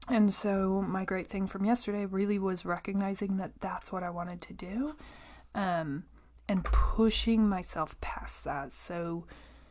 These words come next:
yes, like a true human,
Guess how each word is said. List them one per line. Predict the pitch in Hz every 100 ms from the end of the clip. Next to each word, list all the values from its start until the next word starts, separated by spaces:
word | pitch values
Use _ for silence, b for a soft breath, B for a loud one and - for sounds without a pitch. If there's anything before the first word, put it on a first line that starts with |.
| B B B - 226
yes, | 196 196 196 - - - - B B B B
like | 185 190
a | 196
true | - - 233 220
human, | - - - 226 175 170 220